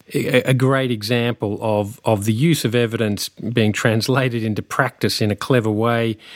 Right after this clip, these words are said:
and people's lives being improved. You know, it's funny that, that we're talking about stroke because I, I remember filming in a, in a stroke unit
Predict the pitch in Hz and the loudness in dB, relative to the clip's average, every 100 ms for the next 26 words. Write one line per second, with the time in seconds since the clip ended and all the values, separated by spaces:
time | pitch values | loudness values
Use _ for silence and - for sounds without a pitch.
0 | - - - 113 107 131 117 107 98 107 | -20 -14 -2 0 2 0 2 -2 0 0
1 | 107 107 101 104 107 101 95 - 123 101 | 2 0 -2 -2 0 0 -2 0 2 2
2 | 95 - - - - - 143 123 - 165 | -4 -12 -20 -20 -8 0 2 0 -2 0
3 | 170 156 127 - - 123 120 117 135 123 | 0 -2 -4 -6 -4 -2 0 0 2 2
4 | 113 110 - - 147 123 - 117 - 123 | 0 -2 -4 -2 0 0 -2 -6 0 -2
5 | - - - - - - - 139 151 131 | -2 -6 -6 -6 -6 -6 0 2 4 2
6 | 123 110 - - 156 143 120 117 107 - | 0 -2 -4 0 0 0 -2 -2 -4 -4
7 | 117 107 - - 143 135 127 127 120 110 | -2 -2 -4 -2 0 0 0 0 0 0
8 | 104 | -6